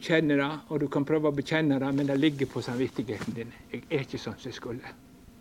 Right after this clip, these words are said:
Det var mange forskjellige der som satt og hørte på. Og så ser de på øverstepresten. Nå tar han det alt sammen. Nå legger han det over på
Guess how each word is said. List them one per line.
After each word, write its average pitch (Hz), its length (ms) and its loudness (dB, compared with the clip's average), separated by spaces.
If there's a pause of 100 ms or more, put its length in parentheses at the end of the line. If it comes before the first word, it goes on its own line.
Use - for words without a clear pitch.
(1160)
Det 120 80 -2
var 131 100 4
mange 143 380 6
forskjellige 127 580 2
der 123 160 -4
som 123 100 -6
satt 123 280 -4
og 127 80 -2
hørte 120 180 -2
på. 113 220 -6 (880)
Og - 120 -4
så 123 140 -2
ser 127 240 0
de 117 160 -2
på 117 160 -4
øverstepresten. - 680 -6 (680)
Nå - 140 -4 (1080)
tar 110 300 2
han 95 80 -10
det - 180 -8
alt - 220 -8
sammen. - 260 -10 (1900)
Nå 151 180 0
legger 143 320 2
han 135 140 0
det 135 100 0
over 127 220 -2
på 117 180 -6